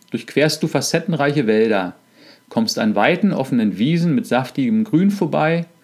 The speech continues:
oder entdeckst Seen in idyllischer ländlicher Natur. Beim Nordic Walking im Fleming betätigst du dich sportlich in der Natur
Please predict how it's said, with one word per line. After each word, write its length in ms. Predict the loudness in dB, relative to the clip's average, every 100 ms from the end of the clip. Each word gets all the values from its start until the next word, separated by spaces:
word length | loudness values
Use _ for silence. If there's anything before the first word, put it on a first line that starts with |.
| -20 -20 _ _ -2
oder 400 | 0 2 2 0
entdeckst 500 | -2 -2 -2 -6 -2
Seen 460 | 0 2 0 -2 -8 _ _ 0
in 320 | 0 0 -2
idyllischer 540 | -4 -2 0 0 0
ländlicher 480 | 0 0 -2 -2 0
Natur. 560 | 0 -2 -4 -6 -6 -10 _ _ _ _ _ _ _ -4
Beim 120 | 0
Nordic 400 | 2 4 2 0
Walking 360 | 0 0 0 -2
im 100 | -2
Fleming 420 | -2 0 0 0
betätigst 560 | -2 -2 -2 -2 -4
du 60 | -4
dich 160 | -4 -6
sportlich 480 | 0 0 0 -2
in 120 | -2 0
der 100 | 0
Natur 500 | -2 -4 -8 -8